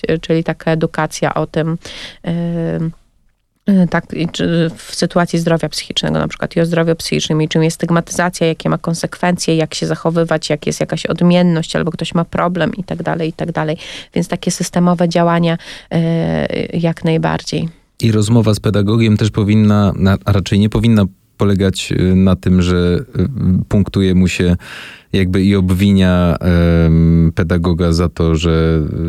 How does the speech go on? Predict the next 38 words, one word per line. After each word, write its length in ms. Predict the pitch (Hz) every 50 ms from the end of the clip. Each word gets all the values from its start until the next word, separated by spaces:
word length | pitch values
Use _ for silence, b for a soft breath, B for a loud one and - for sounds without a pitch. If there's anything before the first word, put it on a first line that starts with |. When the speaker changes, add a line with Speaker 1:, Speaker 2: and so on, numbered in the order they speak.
| 82 82
Speaker 2:
że 200 | 82 85 90 85
dziecko 320 | 80 87 82 - - - 82
ma 80 | 85
jakiś 240 | 82 80 - - -
problem, 400 | - - 95 85 78 82 80 82
który 260 | 80 - - - 82
przyniósł 400 | 73 - - 87 85 82 80 82
do 100 | 87 87
domu 260 | 80 85 85 80 80 78
ze 140 | 82 85
szkoły, 340 | 78 - - 87 82 80 76
bo 100 | 76 82
to 120 | - 82 78
na 100 | 80 78
pewno 220 | 82 78 78 78
szkoła 340 | - - - 87 82 80 78
jest 140 | 78 76 -
powodem 360 | - 82 80 80 78 78 76
tego 220 | - 82 85 82
problemu, 460 | - - 92 85 90 87 90 113 131
tylko 280 | 127 - 131 120 - 117
ta 100 | - 120
rozmowa 300 | 117 113 104 107 92 -
Speaker 1:
Mhm. 140 | 120 135 143
Speaker 2:
powinna, 540 | 110 104 110 107 104 104 104 104 101 104 104
mm, 540 | 98 101 101 101 98 98 98 98 95 95 98
biec 260 | 101 98 98 95 -
zupełnie 380 | - 92 - 101 95 98 98 98
neutralnie, 680 | 101 101 101 101 - - 120 110 101 92 85 80 76
prawda? 340 | - - 78 76 82 92 92
"Zauważyłem 640 | 92 95 92 92 90 95 95 98 104 107 104 107
problem, 400 | 101 101 90 80 80 80 76 78 78
chciałbym 380 | - - 98 92 90 95 98
się 140 | 95 - 98
zwrócić 520 | 92 90 87 101 101 98 - - 98 82 -
z 40 |
takim 280 | - 95 82 - 92 90
problemem, 580 | - 95 90 87 92 92 90 90 87 90 90